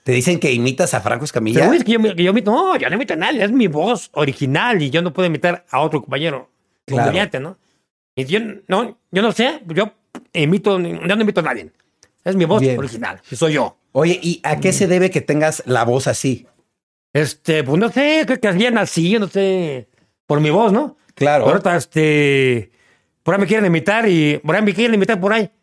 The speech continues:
Speaker 2: Pues no, no creo que quede lo mismo, ¿no?
Speaker 1: ¿Te intentan imitar?
Speaker 2: Me intentan imitar, pero me intentan, por ahí, este, ya viste por ahí un compañero que me quiere imitar. Yo creo que no es igual que yo, porque
Speaker 1: Invi-, ¿invitar o imitar?
Speaker 2: Imitar.
Speaker 1: Imitar.
Speaker 2: Imitar, sí.
Speaker 1: Imitar. ¿Y te
Speaker 2: Eh,
Speaker 1: imita bien o no?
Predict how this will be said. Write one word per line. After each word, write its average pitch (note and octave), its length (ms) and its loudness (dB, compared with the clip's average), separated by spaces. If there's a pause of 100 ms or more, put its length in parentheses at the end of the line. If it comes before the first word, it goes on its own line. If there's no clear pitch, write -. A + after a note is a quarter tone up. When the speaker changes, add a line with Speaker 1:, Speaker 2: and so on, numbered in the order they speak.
(240)
Speaker 2:
Pues C3 140 -2
no, D#3 180 0
no D#3+ 140 0
creo - 120 -12
que C3 120 -8
quede D#3 160 0
lo C#3+ 100 2
mismo, D#3+ 280 2
¿no? A2 140 -6
Speaker 1:
¿Te D#3 140 -2
intentan D#3 340 -2
imitar? C#3+ 380 0 (180)
Speaker 2:
Me C3 60 -2
intentan A#3 240 2
imitar, A3 440 0
pero F3 120 0
me E3 80 4
intentan, F#3 500 0
por E3 120 0
ahí, F3 540 2
este, B2+ 280 -2
ya D3+ 80 2
viste E3 160 -2
por D#3 120 0
ahí D#3+ 80 2
un C3+ 500 0 (180)
compañero C#3+ 400 0
que C#3+ 100 0
me A#2+ 60 -6
quiere C#3+ 300 -2 (140)
imitar. B2+ 520 -2 (460)
Yo F#3+ 100 2
creo F4 140 0
que A3+ 80 -2
no G3+ 60 0
es - 100 -2
igual C#3+ 240 0
que D3+ 120 -4
yo, F4 200 0
porque F#3 160 0
Speaker 1:
Invi-, D3+ 300 0
¿invitar D3 560 2 (100)
o C3 100 2
imitar? G#2 500 0
Speaker 2:
Imitar. F#3+ 600 2
Speaker 1:
Imitar. D3+ 440 0
Speaker 2:
Imitar, E3+ 440 2
sí. B2 140 0
Speaker 1:
Imitar. B2+ 260 2 (300)
¿Y C3+ 100 -2
te - 120 0
Speaker 2:
Eh, - 20 4
Speaker 1:
imita E3 260 2
bien F#3+ 260 2
o F3+ 80 0
no? A2+ 240 -2